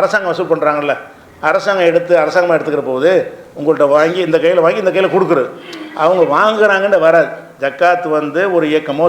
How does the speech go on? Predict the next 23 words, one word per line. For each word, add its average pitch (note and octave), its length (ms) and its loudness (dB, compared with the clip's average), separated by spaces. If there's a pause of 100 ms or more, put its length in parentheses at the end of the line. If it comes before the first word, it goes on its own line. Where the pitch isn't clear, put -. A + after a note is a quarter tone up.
சங்கமோ D3+ 420 2
அல்லாஹ்வுக்கு D#3 360 0
பயந்து E3+ 280 2 (380)
நடக்கக்கூடிய D#3+ 500 0 (140)
இயக்கங்களாக D3 500 0 (120)
இருந்தால், C3 340 0
சங்கங்களாக C#3 560 0
இருந்தால், C3 320 0 (460)
ஜக்காத் F3 500 0
வாங்குவதை E3 420 2 (100)
என்ன F#3 120 0 (100)
சொல்லி E3+ 220 2
வாங்குறாங்க? D3+ 440 2 (720)
இந்த E3 120 2 (100)
மாதிரி D#3+ 220 4
மருத்துவத்துக்கு D#3 480 2
நான் C3+ 140 -2
கொடுப்போம், C3+ 420 0 (580)
ஏழைகளுக்கு D#3+ 440 2
கொடுப்போம், C#3 380 0 (160)
நீங்க C#3+ 220 -8
கொடுத்தீங்கன்னா E3+ 600 0
அதை E3+ 120 4